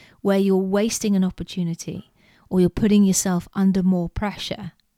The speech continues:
If possible, find a safe space with a person or group that will be supportive, patient, and honest with you. Right then,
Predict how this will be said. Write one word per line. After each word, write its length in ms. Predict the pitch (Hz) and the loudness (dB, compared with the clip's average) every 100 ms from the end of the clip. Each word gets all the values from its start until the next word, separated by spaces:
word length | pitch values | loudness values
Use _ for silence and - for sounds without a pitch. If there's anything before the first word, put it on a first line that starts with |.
| _ _ _ _ _ _ _ _ _ - | _ _ _ _ _ _ _ _ _ -2
If 240 | 302 - | -2 0
possible, 680 | - 214 - 180 170 190 - _ | -4 -4 -6 -4 -4 -6 -8 _
find 460 | - 185 214 254 | -6 0 2 0
a 60 | 269 | -2
safe 360 | - 226 220 | -4 -4 -4
space 640 | - - 160 160 170 - - _ _ - | -6 -8 -8 -8 -8 -12 -14 _ _ -8
with 120 | 180 | -6
a 60 | 180 | -6
person 640 | - 214 226 - 254 - | -6 -4 -4 -4 -6 -4
or 240 | 214 247 247 | -2 -2 -2
group 460 | 202 175 165 - - _ _ | -4 -4 -4 -12 -20 _ _
that 140 | - 196 | -12 -8
will 80 | 190 | -4
be 160 | 196 | -2
supportive, 880 | 185 202 - 208 208 - 220 208 - - _ _ _ _ _ - | -2 -4 -2 0 0 -2 -4 -6 -10 -20 _ _ _ _ _ -8
patient, 720 | - 285 262 170 170 - - _ _ _ - | -4 -2 -2 -2 -2 -4 -14 _ _ _ -6
and 240 | 196 202 - _ - | -2 -2 -2 _ 0
honest 460 | 196 190 190 - | 2 4 2 -4
with 240 | 185 165 160 | -6 -4 -8
you. 180 | 151 156 _ _ _ _ _ _ _ _ _ _ _ _ _ _ _ _ _ _ | -10 -12 _ _ _ _ _ _ _ _ _ _ _ _ _ _ _ _ _ _
Right 340 | 208 285 370 277 | 2 4 4 0
then, 440 | 196 170 170 185 | 0 0 -2 -6